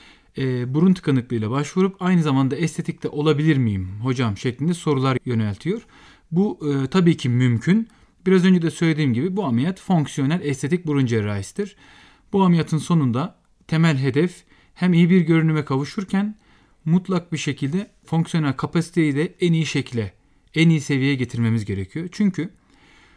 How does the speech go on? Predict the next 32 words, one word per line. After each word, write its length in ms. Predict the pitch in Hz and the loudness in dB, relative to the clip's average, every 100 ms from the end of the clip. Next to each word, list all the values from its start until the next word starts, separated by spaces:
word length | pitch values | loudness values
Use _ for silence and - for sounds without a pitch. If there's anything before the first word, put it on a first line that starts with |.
| _ - | _ -2
burun 300 | 170 208 190 | 2 6 4
bir 60 | |
organdır. 680 | 190 143 143 156 139 123 135 | 2 0 0 0 -2 -4 -4
Bunu 120 | 131 | -4
hiçbir 200 | 135 123 | -4 -4
zaman 160 | 120 123 | -4 -2
unutmamamız 640 | 123 127 107 98 95 95 | -2 -4 -4 -4 -6 -8
lazım. 340 | 101 104 156 - _ _ - | -8 -8 -12 -14 _ _ -6
Burnun 460 | 151 214 170 180 - | 0 4 4 2 0
bir 260 | 170 165 | -2 2
böbrekten, 540 | 143 147 147 143 131 120 | 4 4 2 -2 -4 -2
karaciğerden 600 | 180 160 117 113 110 127 | -2 -2 0 -2 -2 -2
farkı 340 | 143 131 - | -2 -4 -2
yoktur. 400 | 123 - 98 - - | -4 -4 -10 -12 -8
O 140 | 135 | -6
da 100 | 156 | -4
bir 40 | |
organ. 480 | 139 113 101 110 170 - _ - _ | -4 -4 -4 -4 -8 -10 _ -20 _
Burnun 300 | 160 190 185 | 2 4 4
fonksiyonunu 560 | 147 170 165 156 135 117 | 2 0 -2 -2 -2 0
bozmak 560 | 139 139 165 185 - _ _ _ _ _ - | -2 0 0 -2 -8 _ _ _ _ _ -2
kabul 260 | 175 170 | 4 4
edilebilir 460 | 135 117 113 104 101 | 2 0 0 0 -2
bir 100 | 120 | -2
şey 300 | - 175 135 | 0 0 2
değildir. 440 | 117 92 92 - - | 0 0 -4 -8 -8
Estetik 460 | 143 - - 175 | -8 -6 -8 -6
arzular 440 | 143 147 143 151 123 | -4 -4 -2 -2 0
yerine 280 | 123 135 127 | 0 0 0
getirilmiş 500 | 123 131 131 135 - | -2 -4 -4 -4 -4
olsa 420 | 117 107 175 139 | -8 -4 -4 -2
bile 260 | 95 120 | -4 -6